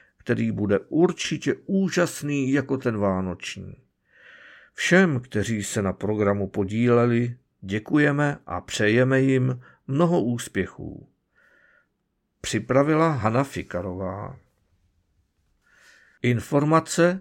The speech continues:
ze sociálně právní poradny. Úvodem. čes na své webové stránce nabízí i pro rok dva tisíce dvacet čtyři výhodnou cenu elektřiny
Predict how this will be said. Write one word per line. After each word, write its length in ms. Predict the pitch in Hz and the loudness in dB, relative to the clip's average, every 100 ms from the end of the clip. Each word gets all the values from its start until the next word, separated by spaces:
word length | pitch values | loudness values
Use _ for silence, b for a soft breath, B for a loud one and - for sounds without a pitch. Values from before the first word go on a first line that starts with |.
| - | -8
ze 200 | - 90 | -8 -8
sociálně 920 | - 120 120 156 143 139 139 135 131 | -4 -4 0 2 4 4 2 2 0
právní 640 | 127 101 104 104 107 98 | 0 2 2 2 -2 -6
poradny. 720 | 98 - 120 120 98 80 78 - _ _ _ _ _ _ _ _ _ _ _ _ _ _ _ _ _ - | -6 2 4 4 2 -10 -14 -20 _ _ _ _ _ _ _ _ _ _ _ _ _ _ _ _ _ 2
Úvodem. 880 | 135 147 135 139 95 82 78 104 - _ _ _ _ _ _ _ _ _ _ _ _ _ | 6 6 6 4 2 -4 -8 -16 -20 _ _ _ _ _ _ _ _ _ _ _ _ _
čes 480 | - 156 170 - - | 0 2 2 -4 -4
na 140 | 107 | -4
své 400 | 104 - 95 98 | -4 -2 0 2
webové 480 | 92 127 156 156 156 | 2 2 4 2 0
stránce 640 | - 107 117 127 127 123 | -2 0 0 0 -4 -4
nabízí 840 | 92 104 143 143 127 139 135 143 - | -2 0 0 2 2 2 2 2 -2
i 120 | 101 | -6
pro 320 | 92 87 92 85 | -4 -6 -6 0
rok 400 | 127 156 - _ - | 0 0 -8 _ -18
dva 320 | 90 90 123 | -12 -2 0
tisíce 580 | 147 139 - 143 135 123 | 0 -6 -2 -2 0 0
dvacet 400 | 101 101 - 73 | 0 -2 -4 -12
čtyři 460 | - - 95 95 92 | -12 -6 -2 -2 -2
výhodnou 640 | 117 151 139 101 98 87 | 0 2 2 0 -4 -6
cenu 420 | - - 123 104 | -4 -2 0 -2
elektřiny 680 | 76 95 95 - 120 135 156 | -4 -6 -8 -4 -2 0 -2